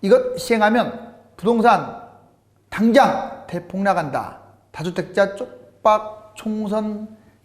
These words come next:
대책용으로 딱 알맞다. 자, 이제 이걸 큰 돼지를 서민이라고 생각합시다.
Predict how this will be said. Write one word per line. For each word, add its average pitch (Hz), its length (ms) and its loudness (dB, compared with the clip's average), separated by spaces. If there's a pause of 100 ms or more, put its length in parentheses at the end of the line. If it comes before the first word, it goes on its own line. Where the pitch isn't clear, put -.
(100)
대책용으로 202 800 2
딱 - 180 4
알맞다. 180 640 2 (1200)
자, - 520 -6
이제 123 340 -14
이걸 170 540 -2
큰 254 220 -4
돼지를 202 360 2
서민이라고 214 680 0
생각합시다. 185 1040 0